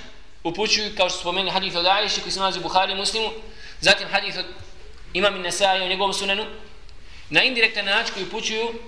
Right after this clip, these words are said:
oni ne vide da on, ti hadithi upućuju na to. Jel, razumijete? Zatim spominju također hadith od Ajše radijallahu ta'ala anha koja kaže: "Kane Rasulullahi sallallahu alaihi wa sallam yadhkuru Allahe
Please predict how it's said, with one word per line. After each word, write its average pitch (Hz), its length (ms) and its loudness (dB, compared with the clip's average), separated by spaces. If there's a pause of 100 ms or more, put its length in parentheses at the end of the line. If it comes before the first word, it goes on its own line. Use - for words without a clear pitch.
(440)
oni 196 220 6
ne 202 100 4
vide 202 220 2
da 170 140 -2
on, 175 180 -2 (580)
ti 185 160 4
hadithi 165 320 -2
upućuju 156 440 0 (100)
na 147 120 6
to. - 360 -6 (1800)
Jel, 165 260 8
razumijete? 151 440 2 (680)
Zatim 233 300 4 (180)
spominju 247 440 4
također 220 500 4
hadith 233 380 2 (420)
od 175 140 6
Ajše 240 360 4
radijallahu 202 640 2
ta'ala 202 240 6
anha 202 320 2
koja 185 220 2
kaže: 180 380 4 (400)
"Kane 254 280 6
Rasulullahi 220 680 2
sallallahu 208 560 0
alaihi 202 400 2
wa 185 120 0
sallam 220 300 0
yadhkuru 208 340 0
Allahe 196 380 6